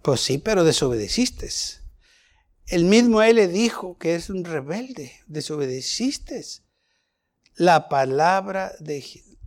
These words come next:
Señor. "Por cuanto has sido rebelde al mandato de Jehová y no guardaste el mandamiento que Jehová tu Dios te había prescrito".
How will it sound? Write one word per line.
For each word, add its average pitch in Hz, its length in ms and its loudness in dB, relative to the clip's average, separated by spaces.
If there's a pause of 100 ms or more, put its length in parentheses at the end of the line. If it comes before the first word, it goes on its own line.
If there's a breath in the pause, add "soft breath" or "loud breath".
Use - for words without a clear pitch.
Señor. 151 600 -12 (1200)
"Por 175 280 0
cuanto 262 600 4
has 196 120 2
sido 233 260 -4
rebelde 196 580 -4
al 165 120 -4
mandato 151 640 -6
de 160 100 -10
Jehová 143 680 -8
y 151 160 -8
no 180 140 -2
guardaste 226 760 6
el 175 100 -6
mandamiento 151 840 -4
que 165 140 -8
Jehová 240 360 2
tu 233 140 6
Dios 294 460 4 (1300 soft breath)
te 135 120 -10
había 131 320 -10
prescrito". - 680 -18